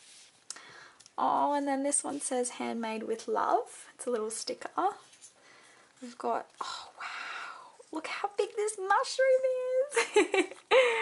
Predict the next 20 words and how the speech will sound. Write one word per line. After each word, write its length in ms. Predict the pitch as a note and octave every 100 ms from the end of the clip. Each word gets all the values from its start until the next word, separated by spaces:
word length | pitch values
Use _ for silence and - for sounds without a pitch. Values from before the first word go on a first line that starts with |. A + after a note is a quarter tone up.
| G#4+
<laughs> 840 | G4+ G4+ - - - - _ _
Thank 480 | G4 G4 G4+ A4+ -
you. 680 | C#4+ C4 B3+ D4 F#4 G#4+ A4 -
That's 220 | F#4 F4
so 240 | - F#4
kind 440 | F4+ - C#4 C#4 C#4
of 160 | C#4
you. 380 | B3+ G#3 C#4 F4 F4 - - _ _ _ - _ - - - - - -
We've 280 | C4 B3+ -
got 240 | - B3 -
these 220 | C4+ C#4+
little 180 | C#4 C4+
see-through, 720 | - A#3+ A#3 A#3 - A3+ A#3
oh, 80 | D#4
I 60 | D#4+
think 200 | G4 F4+
they're 120 | F4+
stickers 440 | - F4 F4 E4+
as 140 | E4 -
well. 1000 | D#4+ F4 F#4 F#4 F4+ F4 D#4 B3 A#3+ B3+